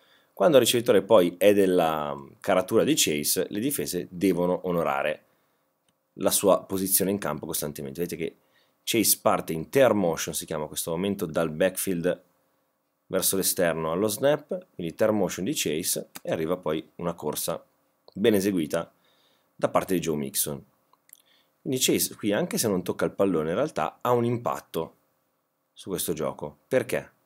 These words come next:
Perché quella che stanno correndo i Bengals è una R P O o run pass option.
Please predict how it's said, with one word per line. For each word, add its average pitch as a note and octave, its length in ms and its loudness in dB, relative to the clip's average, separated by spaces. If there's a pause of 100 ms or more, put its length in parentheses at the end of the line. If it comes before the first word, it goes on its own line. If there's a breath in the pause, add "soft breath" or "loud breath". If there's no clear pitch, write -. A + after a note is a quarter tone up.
(120)
Perché F#2+ 180 -6
quella C3 200 4
che F2+ 60 -4
stanno F#2 220 0
correndo G#2 300 0
i C#3+ 40 -2
Bengals G2+ 400 0
è F#2+ 40 -4
una G2+ 200 -4 (260)
R G#2 260 0
P G#2 180 -2
O C#2+ 200 -2
o G2 100 0
run E2 240 -4
pass - 220 -6
option. - 440 -10